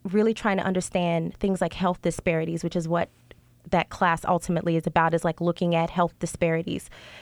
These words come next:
If we really wanna understand how these disparities manifest themselves, we really have to look at the impact of racism on the human person.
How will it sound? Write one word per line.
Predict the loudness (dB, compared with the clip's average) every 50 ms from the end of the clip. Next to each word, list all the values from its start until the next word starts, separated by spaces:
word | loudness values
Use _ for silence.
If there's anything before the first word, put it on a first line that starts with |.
| -4
If | 0
we | 2 2
really | 4 4 4 4 6 6
wanna | 4 4 4 4 4 2
understand | 2 2 2 2 0 0 -2 0 0 2 2 0 -2 -4 -6 -10 -14 -20 _ _ _ _ _ _ _ -4
how | 0 2 2 2
these | 2 0 0 -2 -4 -8 -6
disparities | -4 -4 -4 0 0 2 4 4 2 2 -2 -4 -6 -8 -12 -18 -20 -20 -20 -6 0
manifest | 2 4 6 6 4 4 2 0 0 -2 -2 -2
themselves, | -4 -4 -2 0 0 0 0 2
we | 0 0
really | 0 2 0 2 2 2 2 0 0
have | 0 0 -2 0 0
to | 0 0
look | 2 2 2 2 0
at | -4 -4 -4
the | -6 -2
impact | 0 0 0 0 0 0 -2 -2 0 -2
of | -4 -6 -6 -10 -16 -20 -20 -20 -20 -20 _ _ _ -4
racism | 2 4 4 4 4 0 -2 0 2 2 2 0 -2 -4 -6 -10 -14 -16 -18 _ _ _ _ -6 0
on | 0 2 2 2
the | 0
human | -2 -4 -2 0 0 0 0 0 -2
person. | -4 -4 -4 -4 -6 -6 -8 -10 -12 -12 -14